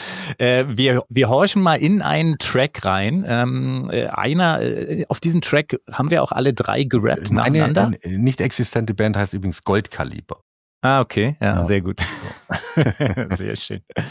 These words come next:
Speaker 1: Ähm, äh, ein, äh, Protagonist aus der Crew, der, der hat jetzt quasi seine Lines schon gerappt. Äh, d-, jetzt kommt jemand und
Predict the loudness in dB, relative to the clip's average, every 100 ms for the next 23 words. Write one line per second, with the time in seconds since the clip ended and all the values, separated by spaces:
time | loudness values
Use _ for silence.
0 | -10 -12 -10 -2 2 2 2 2 2 4
1 | 2 2 2 2 2 0 0 0 2 2
2 | 2 2 0 2 -2 -2 -2 0 2 0
3 | 0 0 0 -2 -4 -4 -2 -2 0 2
4 | 4 4 4 2 0 0 2 4 4 4
5 | 2 0 0 2 2 0 -2 -2 -2 -2
6 | -2 -2 0 2 2 0 0 -2